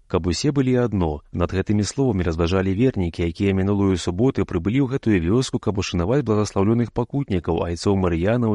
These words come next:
Юрыя Кашыру і Антонія Ляшчэвіча. Святары былі цакатаваныя разам з парафіянамі ў тысяча дзевяцьсот сорак трэцім годзе падчас карнай аперацыі нацыстаў.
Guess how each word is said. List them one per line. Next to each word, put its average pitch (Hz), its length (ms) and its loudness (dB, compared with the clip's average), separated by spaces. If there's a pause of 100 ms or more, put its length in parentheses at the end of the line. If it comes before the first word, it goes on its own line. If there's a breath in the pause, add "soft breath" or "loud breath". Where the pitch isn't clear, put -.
Юрыя 95 320 2
Кашыру 120 480 0
і 123 160 -4
Антонія 95 400 0
Ляшчэвіча. 92 800 -2 (160)
Святары 123 400 0
былі 104 240 2
цакатаваныя 98 720 0
разам 104 240 2
з - 80 -14
парафіянамі 110 640 0
ў 101 160 -2
тысяча 110 320 -2
дзевяцьсот 104 400 0
сорак 104 240 0
трэцім 92 400 -2
годзе 98 320 0
падчас 85 400 -2
карнай 85 400 0
аперацыі 90 480 0
нацыстаў. 82 720 -4